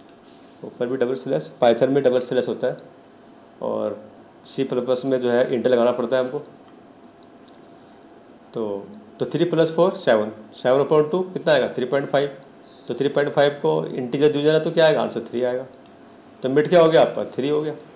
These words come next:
हो गया थ्री, तो mid हो गया थ्री, एल थ्री हो गया ये। एल थ्री हमारा क्या है? एट, एट।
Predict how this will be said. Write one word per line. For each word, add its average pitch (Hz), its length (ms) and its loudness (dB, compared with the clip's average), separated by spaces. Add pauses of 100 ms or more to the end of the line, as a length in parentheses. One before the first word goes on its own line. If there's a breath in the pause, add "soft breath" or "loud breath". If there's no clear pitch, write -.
(680)
हो 120 80 0
गया 180 100 2
थ्री, 180 280 -4 (1500)
तो 117 80 -6
mid 135 180 0
हो 143 60 4
गया 160 140 2
थ्री, 117 160 -4
एल 127 200 2
थ्री 151 120 -2
हो 120 120 2
गया 101 100 0
ये। 101 160 -6 (480)
एल 127 120 2
थ्री 156 160 -2
हमारा 160 220 6
क्या 165 180 2
है? - 200 -6 (720)
एट, 113 300 -2 (680)
एट। 110 340 -6